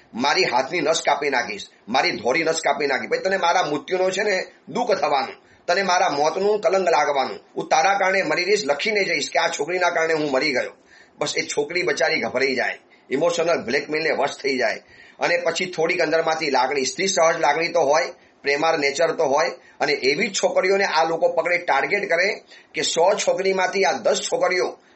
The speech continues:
બહુ emotional છે, બહુ ભોરું છે, બહુ ભદ્રિક છે, બહુ ભાવુક છે, આને, આ, આને ઠગવી એટલે ડાબા હાથનો ખેલ છે. બસ આ એક જ હથિયાર એવું છે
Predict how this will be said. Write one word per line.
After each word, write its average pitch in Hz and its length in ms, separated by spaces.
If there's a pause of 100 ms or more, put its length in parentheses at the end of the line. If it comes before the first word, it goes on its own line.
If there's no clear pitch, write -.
(120)
બહુ 165 320
emotional 151 580
છે, 113 140
બહુ 175 260
ભોરું 147 360
છે, 120 300 (160)
બહુ 208 180
ભદ્રિક 160 380
છે, - 340 (200)
બહુ 196 140
ભાવુક 180 420
છે, - 340 (200)
આને, 175 220
આ, 143 400 (100)
આને 151 160
ઠગવી 180 420
એટલે 208 240
ડાબા 165 260
હાથનો 165 340
ખેલ 139 300
છે. 110 220 (280)
બસ 147 320
આ 147 140 (140)
એક 160 320
જ 208 120
હથિયાર 175 540
એવું 151 260
છે 165 340